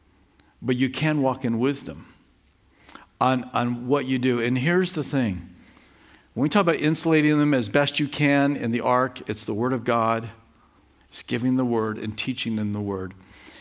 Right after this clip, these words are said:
It's covering them and, and praying with them and teaching them how to pray. It's loving them. It's engaging them in conversation, not just when they're learning to talk, but once they know how to talk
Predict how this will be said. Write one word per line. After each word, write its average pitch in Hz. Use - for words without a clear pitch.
It's -
covering 147
them 139
and, 123
and 120
praying 123
with 120
them 110
and 107
teaching 139
them 117
how 110
to 110
pray. 110
It's 117
loving 127
them. 90
It's -
engaging 131
them 131
in 123
conversation, 117
not 143
just 190
when 185
they're 147
learning 127
to 110
talk, 101
but 113
once 143
they 147
know 147
how 139
to 123
talk 120